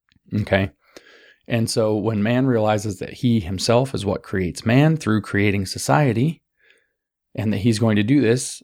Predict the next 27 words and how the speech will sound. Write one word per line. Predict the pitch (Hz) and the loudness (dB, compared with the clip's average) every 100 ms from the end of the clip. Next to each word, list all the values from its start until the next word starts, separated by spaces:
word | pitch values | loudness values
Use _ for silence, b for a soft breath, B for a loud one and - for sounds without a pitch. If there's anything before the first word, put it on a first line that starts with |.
| _ _ | _ _
iteratively | 117 110 110 101 98 101 143 - _ _ | -2 0 2 0 0 -2 -4 -8 _ _
by | - 104 101 - - | 0 0 0 -6 -8
expanding | - - - 120 127 120 | -6 -4 0 2 4 4
the | 110 | 2
range | 101 101 104 98 | 2 2 0 0
of | 98 101 - _ | -4 -6 -14 _
subjective, | - 113 107 107 98 107 95 - _ _ _ _ | 0 0 2 -2 0 -4 -4 -8 _ _ _ _
uh, | - 101 95 95 - | -4 -2 -2 -6 -8
experience, | - - 104 104 127 135 | -10 -2 2 4 2 0
subjective | 117 104 101 101 95 | -4 -4 -4 -6 -2
knowledge | 92 98 113 | 0 0 -2
in | 92 | -4
the | |
world, | 92 127 151 - B B B B B B - | 0 2 2 -2 B B B B B B -2
um, | 117 110 107 107 101 _ _ _ _ | 0 2 0 -2 -6 _ _ _ _
he | - 104 123 | -4 0 2
is | 113 - - _ _ _ 131 | 2 -2 -12 _ _ _ -2
increasing | 110 - 185 131 110 | 0 2 2 2 2
his | 113 113 | 2 0
ability | 104 101 107 | 2 2 2
to | 104 | 0
see | 113 98 | -2 -4
himself | 98 110 95 92 | -4 -2 -4 -2
as | 98 104 | -2 -2
his | 95 | -4
own | 85 | -4
creator. | 87 - 156 147 85 | -6 0 2 2 -4